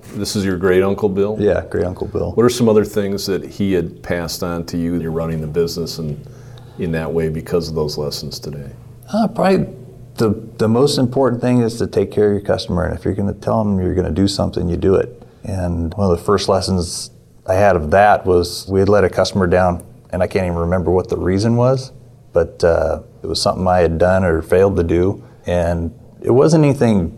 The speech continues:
Speaker 2: big, and I talked to the customer on the phone, but when I told my uncle about it, and he goes, "Well, what are you gonna do about it?" I said, "Well, what do you mean, am I get-, what am I gonna do about it?" He says, "Well, I think you still need to do one more thing." And I said, "What's that?"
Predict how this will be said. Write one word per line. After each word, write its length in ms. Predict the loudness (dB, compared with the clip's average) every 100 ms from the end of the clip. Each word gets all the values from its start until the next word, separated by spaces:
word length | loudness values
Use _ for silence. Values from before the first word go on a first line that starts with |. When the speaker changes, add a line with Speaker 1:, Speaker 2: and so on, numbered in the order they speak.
| -6 4
Speaker 2:
big, 440 | 6 6 2 -4 -12 -20 -20 -16 -4
and 140 | 0
I 100 | 0
talked 260 | 2 -2 0
to 40 |
the 80 | -2
customer 320 | 0 -2 -2
on 80 | -2
the 60 | 0
phone, 380 | 0 -2 -2 -6 -20 -20 _
but 140 | 2
when 100 | 2 2
I 60 |
told 260 | 2 2 4
my 100 | 4
uncle 260 | 2 2 2
about 240 | 4 4
it, 60 | 4
and 100 | 0
he 100 | 0
goes, 320 | 2 2 2
"Well, 140 | 0
what 260 | 2 2 2
are 40 |
you 60 | 2
gonna 120 | 2
do 100 | 2
about 180 | 2 0
it?" 120 | -8 -14 -20 -20 -20 -20 _ -20
I 60 | -10
said, 160 | -4
"Well, 120 | -2 0
what 180 | 0
do 40 | 2
you 60 | 2
mean, 160 | 2
am 120 | 2 0
I 80 |
get-, 180 | -2 -4
what 140 | -2 -2
am 100 | -2
I 60 |
gonna 140 | -4 -2
do 120 | -2
about 260 | -2 -2 -4
it?" 100 | -12 -20 -20 -20 -20 _ -20 -10
He 120 | -8
says, 220 | 0 2
"Well, 100 | 4
I 60 | 2
think 220 | 2 0
you 60 | -2
still 220 | 0 2
need 160 | 2 0
to 60 |
do 140 | 0 0
one 140 | 0
more 140 | 0
thing." 320 | 0 0 0 -4
And 100 | -8
I 40 |
said, 200 | -8 -4
"What's 240 | -2 -4 -2
that?" 320 | 0 0